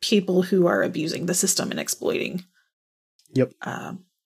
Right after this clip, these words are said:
Speaker 1: a free labor force, essentially. But we can talk about that for days, and we're not going to.
Speaker 2: <laughs> No, because we're here to talk about My Cousin Vinny, and they made, they made a very dated prison rape joke that sh-, wasn't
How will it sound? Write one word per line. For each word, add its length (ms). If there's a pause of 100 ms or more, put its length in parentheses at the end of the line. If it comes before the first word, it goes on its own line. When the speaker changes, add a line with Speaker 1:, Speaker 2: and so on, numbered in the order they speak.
Speaker 1:
a 120
free 260
labor 280
force, 360
essentially. 480
But 180
we 120
can 260
talk 220
about 200
that 180
for 120
days, 400 (100)
and 420
we're 100
not 160
going 240
to. 160
Speaker 2:
<laughs> 40 (360)
No, 180 (480)
because 220
we're 120
here 180
to 60
talk 200
about 340 (200)
My 180
Cousin 260
Vinny, 360
and 120
they 60
made, 340
they 120
made 180
a 100
very 400
dated 720 (480)
prison 320
rape 200
joke 360 (600)
that 280 (680)
sh-, 280
wasn't 400